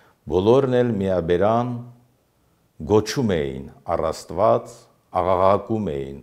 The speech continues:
"Ովսաննա, ովսաննա", ասելով, որովհետև հասկանում և գիտակցում են, որ Երուսաղեմ մուտք գործողը ինքը Փրկիչն է, ինքը Հիսուս Քրիստոսն է,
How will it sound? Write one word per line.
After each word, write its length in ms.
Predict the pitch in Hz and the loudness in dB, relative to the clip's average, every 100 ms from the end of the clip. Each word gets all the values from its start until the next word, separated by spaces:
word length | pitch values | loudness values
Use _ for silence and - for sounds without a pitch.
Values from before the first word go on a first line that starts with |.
| - | -4
"Ովսաննա, 640 | 87 - - 92 87 82 76 73 | -4 -6 -4 -2 -2 -2 -4 -6
ովսաննա", 460 | - 107 107 107 | -8 -6 -2 -2
ասելով, 460 | 101 - 101 107 107 107 - _ _ _ _ _ 69 | -2 -4 -2 -2 -2 -6 -20 _ _ _ _ _ -8
որովհետև 840 | 78 80 78 78 - 104 120 117 117 - _ _ _ _ _ - | -4 -2 -2 -4 -2 0 2 0 -6 -20 _ _ _ _ _ 0
հասկանում 580 | 98 - 95 90 123 123 101 | 0 0 -4 -2 0 0 0
և 120 | 82 | -2
գիտակցում 680 | 95 - 113 - - 156 90 | -2 2 0 0 -4 -2 -2
են, 120 | 69 - - _ _ _ _ - 76 | -4 -12 -20 _ _ _ _ -14 -2
որ 340 | 85 80 80 - - _ _ _ - 80 | 0 0 -2 -8 -20 _ _ _ -6 -2
Երուսաղեմ 680 | 90 85 - 90 101 131 110 | -2 -2 0 2 2 2 0
մուտք 180 | 101 - | -2 -2
գործողը 520 | 95 85 113 113 104 - 107 | -4 -2 0 2 0 -4 -6
ինքը 300 | 110 107 104 104 104 _ _ _ _ _ _ _ _ - | -4 -4 -4 -6 -14 _ _ _ _ _ _ _ _ -2
Փրկիչն 680 | 98 80 90 80 - 62 67 | -2 -2 -10 -12 -14 -18 -20
է, 40 | _ _ _ _ - 110 | _ _ _ _ -8 -6
ինքը 280 | 110 107 95 | -6 -8 -10
Հիսուս 420 | 87 80 - 90 - | -10 -10 -10 -12 -14
Քրիստոսն 720 | 73 71 - 78 - - | -18 -18 -14 -14 -14 -20
է, 60 | - | -20